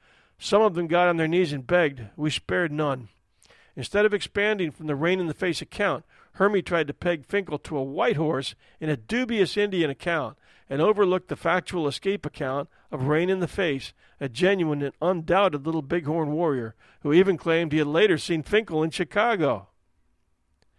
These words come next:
Finkel correctly insisted that his horse had been a roan, a C Company sorrel.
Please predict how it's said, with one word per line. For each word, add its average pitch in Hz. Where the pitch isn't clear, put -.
Finkel 214
correctly 175
insisted 170
that 147
his 139
horse 180
had 147
been 160
a 147
roan, 139
a 131
C 202
Company 180
sorrel. 143